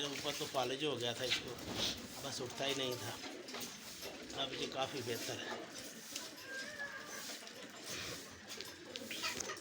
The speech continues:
चलो, ये मेरे टीपू के वालिदैन हैं जी, ये माशाल्लाह इधर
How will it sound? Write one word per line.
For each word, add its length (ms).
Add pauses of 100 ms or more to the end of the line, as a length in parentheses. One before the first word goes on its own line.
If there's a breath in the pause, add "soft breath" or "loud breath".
(800)
चलो, 320
ये 200
मेरे 260
टीपू 320
के 140
वालिदैन 520
हैं 120
जी, 140 (920)
ये 100
माशाल्लाह 580
इधर 260